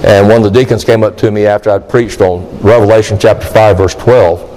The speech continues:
about glorifying the Lord Jesus Christ for what he's done.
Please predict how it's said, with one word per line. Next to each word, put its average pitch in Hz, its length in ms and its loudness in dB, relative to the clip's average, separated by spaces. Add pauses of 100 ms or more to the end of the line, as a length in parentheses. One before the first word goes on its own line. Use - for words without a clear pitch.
(300)
about - 600 0
glorifying 110 600 4
the 95 80 -2
Lord 101 220 0
Jesus 90 320 -4
Christ 113 360 2
for 90 140 2
what 98 140 2
he's 82 140 -4
done. 98 280 2